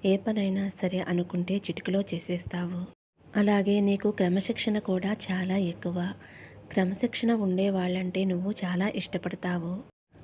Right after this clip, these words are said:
అలాగే నువ్వు ఒక వ్యక్తిని కూడా ఎంతగానో ఇష్టపడుతున్నావు. ఆ వ్యక్తిని చాలా కోరుకుంటున్నావు.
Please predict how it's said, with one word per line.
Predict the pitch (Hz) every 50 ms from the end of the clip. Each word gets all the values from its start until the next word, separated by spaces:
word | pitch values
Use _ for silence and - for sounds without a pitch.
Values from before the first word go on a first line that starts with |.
| - - - - - -
అలాగే | 214 202 202 196 196 196 202 202
నువ్వు | 196 196 190 185 190 190
ఒక | - 190 190 -
వ్యక్తిని | 196 185 185 - - - 220 240
కూడా | 233 - 185 180 180 185 196 - -
ఎంతగానో | 185 180 190 - 190 202 208 208 214 220 220 - 180
ఇష్టపడుతున్నావు. | - - - 180 - 185 196 - - 180 190 190 190 185 185 196 202 202 254 - - - - - - - - - - - - 208
ఆ | 202 202
వ్యక్తిని | 190 180 180 - - 214 208 226 226 - -
చాలా | 190 180 185 185 202
కోరుకుంటున్నావు. | 220 - 190 170 175 185 180 - 180 180 175 175 180 180 180 180 180 185 190 185